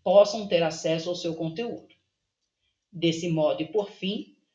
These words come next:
num momento significativo de evolução tecnológica, no qual indivíduos e empresas estão cada vez mais conectados à rede e necessitam de celeridade nos negócios jurídicos,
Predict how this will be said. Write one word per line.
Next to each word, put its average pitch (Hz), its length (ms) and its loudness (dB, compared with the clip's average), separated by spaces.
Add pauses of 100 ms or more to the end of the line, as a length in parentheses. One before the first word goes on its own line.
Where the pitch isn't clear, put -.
(200)
num 190 80 -4
momento 208 460 4
significativo 262 960 -4
de 165 80 -2
evolução 202 640 -4
tecnológica, 170 840 -2 (460)
no 196 140 -4
qual 170 240 2
indivíduos 190 600 -2
e 262 60 -4
empresas 180 540 -4
estão 160 300 -6
cada 160 220 -4
vez 160 260 0
mais 202 360 2
conectados 185 800 -2
à 156 80 0
rede 180 640 -4
e 226 100 -6
necessitam 190 680 -2
de 165 60 -6
celeridade 196 880 2
nos 165 200 -2
negócios 151 440 -4
jurídicos, 165 680 -6